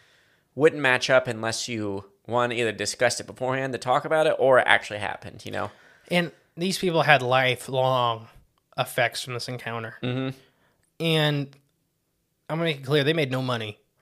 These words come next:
Speaker 2: off this.
Speaker 1: Yeah.
Speaker 2: 'Cause I see that brought up a lot. They
Speaker 1: Mm-hmm.
Speaker 2: brought, made up the story to make money and stuff like that. And I've seen a lot of other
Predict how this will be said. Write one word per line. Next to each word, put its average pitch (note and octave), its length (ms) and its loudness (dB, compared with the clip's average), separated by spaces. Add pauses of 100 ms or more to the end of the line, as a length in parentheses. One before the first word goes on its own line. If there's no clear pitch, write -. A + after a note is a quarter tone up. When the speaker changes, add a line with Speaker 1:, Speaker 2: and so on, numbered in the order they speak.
Speaker 2:
off A#2+ 260 0
this. - 340 -6 (100)
Speaker 1:
Yeah. G#2+ 220 6
Speaker 2:
'Cause C3+ 220 -4
I C3+ 60 2
see D#3+ 140 -2
that C3+ 140 2
brought C3+ 140 4
up C3 100 0
a B2 40 0
lot. A#2 380 2
They B2+ 160 -2
Speaker 1:
Mm-hmm. B2 100 -6
Speaker 2:
brought, B2 240 -2
made B2 160 -2
up A#2+ 60 -4
the A2+ 80 -14
story B2+ 220 -4
to A#2 80 -6
make A#2 160 -6
money B2 160 -4
and A#2 80 -8
stuff - 180 -6
like A2+ 140 -6
that. B2 80 -4
And B2 100 -4
I've C#3 120 -2
seen - 180 -6
a A2 160 -10
lot B2 180 0
of - 60 -2
other B2 380 -2